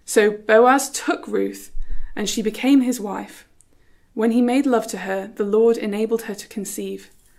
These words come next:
and she gave birth to a son. The women said to Naomi, "Praise be to the Lord, who this day has not left you without a guardian redeemer. May he become famous throughout Israel.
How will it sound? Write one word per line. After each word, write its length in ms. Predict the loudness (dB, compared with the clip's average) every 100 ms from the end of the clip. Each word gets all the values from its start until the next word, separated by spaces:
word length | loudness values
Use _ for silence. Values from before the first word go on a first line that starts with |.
| _ _ _
and 140 | -10 -6
she 140 | 2
gave 280 | 4 4 2
birth 240 | -4 -6
to 100 | -8
a 40 | -8
son. 440 | -6 -6 -8 -10 _ _ _ _ _ _ _ _ _ -4
The 120 | 0
women 320 | 2 2 2
said 240 | 0 -2 -2
to 100 | -6
Naomi, 640 | -4 -4 -4 -6 -8 -12 _ _ _ _ _
"Praise 600 | -12 0 4 6 4 0
be 220 | 0 -2
to 140 | -4
the 140 | -4 -2
Lord, 480 | 0 -2 -2 -6 -10 _ _ -6
who 120 | -6
this 360 | 0 0 0 -2
day 240 | -2 -2
has 200 | -4 -2
not 320 | 0 2 0
left 360 | -2 -6 -8 -10
you 120 | -6
without 500 | -2 0 0 -4 -6
a 40 |
guardian 460 | -6 -4 -4 -4 -8
redeemer. 500 | -10 -10 -10 -10 -14 _ _ _ _ _ _ _ _ _
May 200 | 0 2
he 280 | 0 2 2
become 360 | 2 -2 -4 -6
famous 640 | -6 -4 0 0 -2 -6 -6
throughout 500 | 0 2 2 -2 -4
Israel. 580 | -10 -8 -8 -8 -12